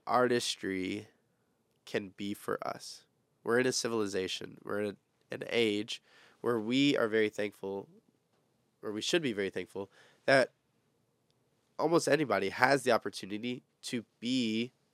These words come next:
or to use creative outlets, to process, to dive into things. Now, again, the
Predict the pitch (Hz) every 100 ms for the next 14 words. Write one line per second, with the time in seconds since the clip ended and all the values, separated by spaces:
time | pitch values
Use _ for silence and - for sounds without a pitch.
0 | _ - 117 - - 120 113 101 117 120
1 | - 123 107 - 101 - - - - _
2 | _ _ _ _ _ _ _ _ - 113
3 | - 113 107 - 87 - - _ - 104
4 | 92 95 98 95 95 - - - - -
5 | _ _ - _ - - 123 101 - _
6 | _ _ _ _ _ _ _ _ _ 127
7 | 117 135 120